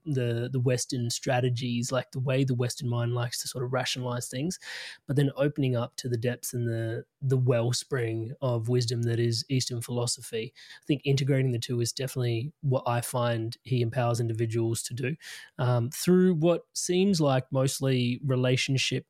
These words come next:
coaching on the surface, but it ultimately ends up being our relationship with self. So, yeah, there's a, there's a quote, and, um, <sighs> I don't know who it's attributed to, Stefano, so maybe you can correct me, because I've heard it's been attributed to the, um,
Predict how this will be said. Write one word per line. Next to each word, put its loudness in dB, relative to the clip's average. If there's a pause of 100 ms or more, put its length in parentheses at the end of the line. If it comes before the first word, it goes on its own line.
coaching 0
on 2
the 0
surface, -2
but 2
it 4
ultimately 0
ends 0
up -2
being 0
our 0
relationship -2
with 0 (540)
self. -2 (100)
So, 2 (720)
yeah, 6
there's 4
a, 6
there's 2
a 4
quote, 0 (160)
and, -2
um, 0 (260)
<sighs> -14
I -4
don't 2
know 4
who 8
it's 2
attributed 4
to, 0
Stefano, -2
so 2
maybe 6
you 6
can 0
correct 0
me, 2
because 4
I've 2
heard 6
it's 0
been 2
attributed 2
to 2
the, 4
um, -2